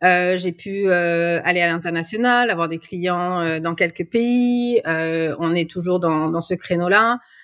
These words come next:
Donc, je me, il y a à peu près une année, j'ai, j'ai, j'ai, j'ai réfléchi, puis c'est, je suis, je suis pas pour quelqu'un, je suis pas quelqu'un qui va, euh, dire il me faut absolument une plateforme ou il me faut absolument un produit.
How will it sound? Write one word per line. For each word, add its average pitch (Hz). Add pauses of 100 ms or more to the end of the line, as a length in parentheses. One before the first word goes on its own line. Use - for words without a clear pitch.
(340)
Donc, 302
je 320
me, 285 (560)
il 247
y 277
a 294
à 381
peu 277
près 269
une 254
année, 254
j'ai, 214
j'ai, 190
j'ai, 190
j'ai 202
réfléchi, 254
puis 214
c'est, 202 (180)
je 220
suis, 233
je 226
suis 247
pas 320
pour 311
quelqu'un, 254 (500)
je 226
suis -
pas 294
quelqu'un 262
qui 262
va, 202
euh, 175 (640)
dire 240
il 262
me 240
faut 240
absolument 226
une 220
plateforme 208
ou 196
il 185
me 180
faut 214
absolument 208
un 185
produit. 170